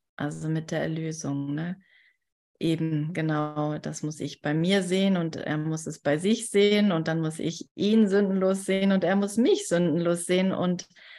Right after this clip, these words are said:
nur in dieser gemeinsamen Entscheidung gehen wir in den Himmel ein.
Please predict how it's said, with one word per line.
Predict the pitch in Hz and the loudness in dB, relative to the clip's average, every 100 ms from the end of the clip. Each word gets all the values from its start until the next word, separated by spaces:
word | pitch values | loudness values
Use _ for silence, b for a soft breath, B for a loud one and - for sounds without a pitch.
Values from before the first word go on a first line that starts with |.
| B _ _ - | B _ _ 0
nur | 196 208 240 247 240 | 4 6 6 6 6
in | 208 | 4
dieser | 208 233 233 | 4 4 4
gemeinsamen | 214 208 202 208 196 202 196 185 | 4 4 4 2 0 0 2 2
Entscheidung | 185 180 - 226 240 175 156 156 160 160 _ _ _ _ _ _ _ _ - | 0 0 0 -2 -2 -2 -2 -2 -6 -10 _ _ _ _ _ _ _ _ -4
gehen | 185 185 | 0 0
wir | 180 - | 0 0
in | 175 | 0
den | 175 | -2
Himmel | 175 175 175 175 - | -2 -2 -4 -6 -6
ein. | 170 165 151 156 | -4 -4 -4 -6